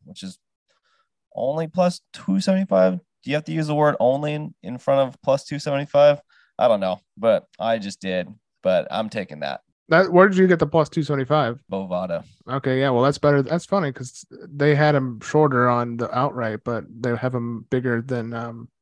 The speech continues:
Speaker 2: the quarter on, uh, DraftKings, which, uh... I was using DraftKings on, DraftKings on the outright, so that's interesting. So make sure you line shop, folks.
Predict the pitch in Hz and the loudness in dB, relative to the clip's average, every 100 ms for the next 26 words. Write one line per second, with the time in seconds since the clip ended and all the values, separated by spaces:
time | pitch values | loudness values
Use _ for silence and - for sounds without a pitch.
0 | _ - - 135 120 113 110 113 - 123 | _ -12 -2 2 4 4 0 -4 -8 -8
1 | 120 127 120 127 135 143 - _ 147 - | -2 -2 -2 -8 -14 -18 -20 _ -18 -14
2 | 151 131 139 _ _ - 123 123 123 127 | -12 -12 -16 _ _ -8 -4 -4 0 4
3 | 127 127 127 123 117 117 - 143 151 156 | 4 2 -4 -6 -10 -10 -6 4 4 4
4 | 139 120 120 117 123 120 - - - - | 0 0 -2 0 -2 -4 -10 -16 -16 -16
5 | 127 - 143 143 123 - - 139 _ 143 | -16 -16 -10 -8 -8 -12 -16 -16 _ 2
6 | 196 233 262 185 185 202 190 143 - 143 | 2 4 4 6 6 4 2 0 2 2
7 | 135 - - | 2 0 -14